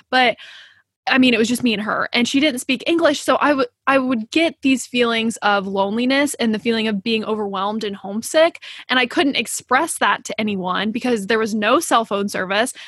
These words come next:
and she didn't speak any English. And although I was having the best time with her,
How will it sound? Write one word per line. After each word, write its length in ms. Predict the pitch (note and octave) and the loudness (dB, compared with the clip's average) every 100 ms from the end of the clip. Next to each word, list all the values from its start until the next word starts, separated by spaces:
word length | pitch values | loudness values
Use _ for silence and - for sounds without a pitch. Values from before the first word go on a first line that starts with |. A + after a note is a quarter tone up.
| - | -6
and 240 | A#3+ A#3+ A#3+ | 0 2 2
she 200 | - B3 | 2 2
didn't 180 | D#4 D4+ | 2 0
speak 220 | C#4 C4 | -2 2
any 140 | C4 | 2
English. 420 | A#3 G#3+ G#3 A#3 | 0 0 0 0
And 100 | A3 | 0
although 260 | A3+ A#3+ B3 | 0 2 4
I 40 | A3+ | 2
was 140 | A#3 | 2
having 400 | A#3+ A3+ A3 G#3 | 2 2 2 0
the 140 | G#3 G#3+ | -2 2
best 260 | C#4 D4+ | 2 0
time 240 | - C#4 G4+ | 0 2 2
with 160 | C4+ | 2
her, 260 | A#3 G#3 | 2 0